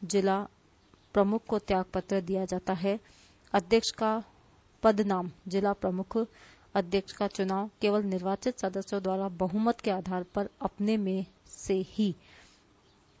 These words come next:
अध्यक्ष द्वारा त्यागपत्र संभागीय आयुक्त को, उपाध्यक्ष द्वारा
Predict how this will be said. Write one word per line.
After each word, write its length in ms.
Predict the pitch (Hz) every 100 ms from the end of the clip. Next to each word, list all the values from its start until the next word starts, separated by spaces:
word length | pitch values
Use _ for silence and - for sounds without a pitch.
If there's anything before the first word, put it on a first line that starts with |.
| _ _ - -
अध्यक्ष 380 | 190 175 214 247
द्वारा 320 | 202 190 208
त्यागपत्र 720 | - 196 190 - 196 - 220
संभागीय 680 | 214 - 185 165 208 190 220
आयुक्त 340 | 185 170 -
को, 240 | 180 185 170 - - - _
उपाध्यक्ष 520 | 190 - 208 185 220 233
द्वारा 360 | 208 202 208